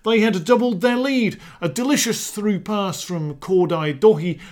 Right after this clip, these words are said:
releasing Marcus, who skipped around Kim and steered it into an empty net for his fifth of the season. Imabari missed several great chances to go three up late on,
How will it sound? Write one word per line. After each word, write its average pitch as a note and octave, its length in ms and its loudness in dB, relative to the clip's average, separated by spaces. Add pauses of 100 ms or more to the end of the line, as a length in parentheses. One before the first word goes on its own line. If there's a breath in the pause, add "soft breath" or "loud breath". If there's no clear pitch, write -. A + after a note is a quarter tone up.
(120)
releasing D3+ 560 -2
Marcus, F3 500 -2 (260 loud breath)
who F#3 140 0
skipped - 540 -2
around F3+ 420 0
Kim D#3+ 380 0 (240 loud breath)
and D3+ 200 -6
steered D#3+ 500 0
it D3 180 -4
into D3+ 440 -4
an D#3 140 -8
empty E3+ 380 -8
net G3 260 -6
for G3+ 160 -2
his G3 300 0 (160 loud breath)
fifth - 580 -2
of A3+ 220 -4
the A3 100 -2
season. G#3+ 540 0 (360 loud breath)
Imabari C4 520 2
missed - 520 -4
several A#3+ 600 0 (160 loud breath)
great G#3+ 320 -2
chances F#3+ 640 -4
to E3+ 100 -4
go E3+ 260 0
three D#3 500 -6
up D#3+ 260 -10
late C#3+ 320 -6
on, E3 260 -4